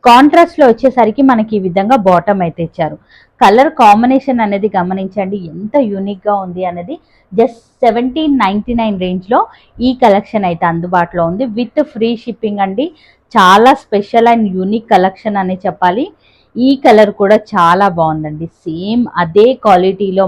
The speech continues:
మనకు కొంచెం డిజైన్ అనేది కొంచెం డిఫరెంట్గా ఇచ్చారు. క్వాలిటీ వైజ్ అయితే గనక ఇంకా అదిరిపోయిందండి. సెవెంటీన్ నైంటీ నైన్ రేంజ్లో ఈ కలెక్షన్ అయితే అందుబాటులో ఉంది.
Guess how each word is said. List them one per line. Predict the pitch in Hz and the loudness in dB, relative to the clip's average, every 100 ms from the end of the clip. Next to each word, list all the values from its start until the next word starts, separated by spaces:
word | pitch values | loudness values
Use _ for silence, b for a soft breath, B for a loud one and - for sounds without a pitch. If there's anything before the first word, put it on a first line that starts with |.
| 175 | -2
మనకు | 170 170 349 b b b _ | -4 -4 -4 b b b _
కొంచెం | 226 240 254 311 240 190 | 0 2 2 2 2 2
డిజైన్ | 180 220 240 220 | 2 4 4 2
అనేది | 202 202 226 | 0 -2 -2
కొంచెం | 196 190 190 165 | -2 -4 -8 -8
డిఫరెంట్గా | 170 208 202 196 202 190 185 | -10 -4 -4 -2 0 0 -2
ఇచ్చారు. | - 175 262 453 _ _ _ _ _ _ _ - | -4 -2 -2 -4 _ _ _ _ _ _ _ 2
క్వాలిటీ | 185 202 220 277 254 | 2 2 0 -2 2
వైజ్ | 226 202 196 | 2 2 0
అయితే | 185 208 196 | 0 -2 -2
గనక | 190 190 285 | -4 -2 -4
ఇంకా | 233 185 | 0 -2
అదిరిపోయిందండి. | 156 208 233 - 196 196 190 196 285 466 _ _ _ - | -2 -4 -4 -2 -4 -4 -6 -6 -8 -10 _ _ _ 0
సెవెంటీన్ | 220 226 233 294 262 208 | 2 2 0 -2 0 0
నైంటీ | 190 196 214 | -2 -4 -4
నైన్ | 202 190 | -4 -4
రేంజ్లో | 175 180 185 208 190 | -4 -4 -2 -2 -2
ఈ | 196 190 | -4 -4
కలెక్షన్ | 175 190 208 185 | -4 -6 -10 -10
అయితే | 170 175 | -8 -8
అందుబాటులో | 170 175 180 175 185 180 | -6 -4 -4 -4 -6 -6
ఉంది. | 190 | -6